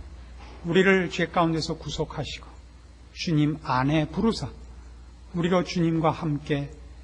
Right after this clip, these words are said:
일으킴을 받고 하늘의 승귀됨을 얻게 하신 것 감사합니다. 우리의 취소될 수 없는 하나님으로부터의 부름과 약속된 운명을 기억하고 이제 지혜롭게 성실히 우리의 삶을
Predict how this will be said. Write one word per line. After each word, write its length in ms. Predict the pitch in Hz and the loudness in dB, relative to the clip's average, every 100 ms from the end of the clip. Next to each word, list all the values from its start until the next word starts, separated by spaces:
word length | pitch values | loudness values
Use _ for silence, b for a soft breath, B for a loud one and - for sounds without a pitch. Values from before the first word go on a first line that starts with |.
| - - - - | -18 -18 -18 -6
일으킴을 560 | 170 190 190 202 202 190 | 2 2 2 2 2 2
받고 520 | 117 - - 127 127 | -2 -6 -6 -6 -8
하늘의 720 | - - 180 151 143 143 139 143 - | -14 -6 -2 2 2 0 -6 -12 -16
승귀됨을 800 | - - 196 180 175 170 170 180 156 | -8 -4 -2 0 -2 0 0 0 -2
얻게 280 | 147 - 156 | -4 -2 -2
하신 260 | 120 151 | -2 -4
것 160 | 139 - | -6 -4
감사합니다. 640 | 135 123 - 127 117 - - - - - b b b - | -4 -4 -6 -8 -8 -12 -18 -20 -20 -20 b b b -4
우리의 240 | 160 160 | 0 0
취소될 500 | 165 220 226 226 220 | 0 -2 2 2 2
수 160 | - 226 | 2 0
없는 280 | 190 170 143 | 0 -2 -6
하나님으로부터의 800 | - 185 170 170 165 151 170 147 | -6 -2 0 0 -2 -4 -6 -4
부름과 500 | 160 208 233 147 - - b b b b b - - | 0 4 4 2 -8 -14 b b b b b -18 -4
약속된 760 | 151 - - 220 - 240 226 - | -4 -2 -4 -4 4 4 4 2
운명을 500 | 196 202 208 202 202 | 4 6 4 2 0
기억하고 580 | - 143 - 127 131 123 - - - | -2 -4 -4 -8 -8 -12 -18 -18 -8
이제 260 | 151 147 | -2 -2
지혜롭게 840 | - - 202 208 240 208 - 147 - - - - - | 0 4 12 12 12 10 2 -4 -4 -16 -18 -20 -14
성실히 920 | - - 143 147 143 - 147 185 190 - | -10 -6 -2 0 0 -2 -2 -2 -2 -2
우리의 300 | 190 220 226 | 2 6 4
삶을 480 | - 262 285 240 | 4 6 8 6